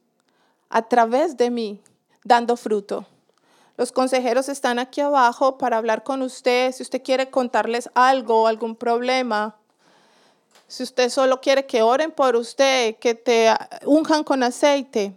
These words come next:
venga. Aquí hay gente para estar con usted el tiempo que usted necesita. La próxima semana empezamos con Adventure Week y empezamos el próximo domingo. Les pido que vengan,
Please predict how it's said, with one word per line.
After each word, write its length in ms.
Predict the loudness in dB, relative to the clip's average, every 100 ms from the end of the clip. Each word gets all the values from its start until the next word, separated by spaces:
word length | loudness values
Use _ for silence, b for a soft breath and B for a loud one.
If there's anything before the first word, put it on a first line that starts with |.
| _
venga. 680 | -2 0 0 -4 -6 -6 _ _ _ _ _ b b b b
Aquí 260 | -4 -2 2
hay 120 | 2
gente 560 | 2 -2 2 4 4 0
para 440 | 2 4 6 2
estar 260 | -2 0 2
con 140 | 2
usted 220 | -4 2 2
el 120 | 2
tiempo 240 | 0 0
que 80 | 0
usted 180 | -2 -2
necesita. 600 | -2 -4 -4 -4 -2 -4 B B B
La 120 | 2
próxima 420 | 2 0 -2 -2
semana 540 | 0 0 2 2 2 0
empezamos 720 | 2 0 2 2 4 2 2
con 160 | 0
Adventure 580 | 0 2 2 2 0 0
Week 360 | 4 2 2 -2
y 60 |
empezamos 600 | -4 2 2 2 2 2 2
el 140 | 0
próximo 520 | 4 4 4 0 4
domingo. 640 | 4 4 -2 -4 4 4 4 B B
Les 240 | 0 0 2
pido 280 | 4 4 6
que 160 | 6 6
vengan, 600 | 6 2 2 2 2